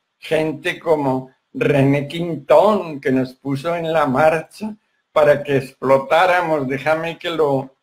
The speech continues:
mire, a ver,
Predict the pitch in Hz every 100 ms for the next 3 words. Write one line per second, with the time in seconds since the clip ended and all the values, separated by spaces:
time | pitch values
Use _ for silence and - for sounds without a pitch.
0 | _ - 123 135 170 160 160 139 139 -
1 | _ _ _ _ 135 123 127 139 160 143
2 | 127